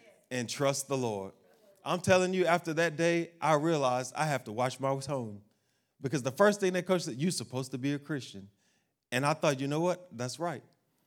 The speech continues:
I had only been a Christian a few months, but I realized the magnitude of my example in that moment.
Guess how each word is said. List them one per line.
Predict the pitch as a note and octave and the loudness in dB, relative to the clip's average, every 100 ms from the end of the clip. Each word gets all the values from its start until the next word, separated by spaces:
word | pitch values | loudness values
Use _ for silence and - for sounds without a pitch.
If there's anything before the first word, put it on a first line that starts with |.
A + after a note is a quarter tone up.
| _ | _
I | - | 0
had | A#3+ F#3+ | 6 6
only | D#3+ E3+ | 6 2
been | F3 | 0
a | F3 | -2
Christian | G3+ G3+ G#3 | -2 -2 -2
a | G3+ | -4
few | A3+ A#3+ | -2 -2
months, | C4 G3 - - _ _ _ _ - | -2 -2 -8 -16 _ _ _ _ -4
but | D3+ | 2
I | D3 | 4
realized | D3+ G#3+ F#3+ D#3+ D#3+ E3 C#3 | 6 6 6 2 -2 -6 -4
the | |
magnitude | C3 E3 F#3+ D3+ C#3+ D3+ D3 D3 | 2 4 4 0 -2 0 0 -2
of | C#3+ C3 | -6 -2
my | C3+ | -2
example | C3 A2+ E3+ E3 A#2+ A#2 A#2+ _ _ _ - | -2 -4 -4 -4 -6 -10 -12 _ _ _ -8
in | C3+ | -2
that | C#3+ B2+ | -2 -2
moment. | D#3+ D3+ A2 | -2 0 -4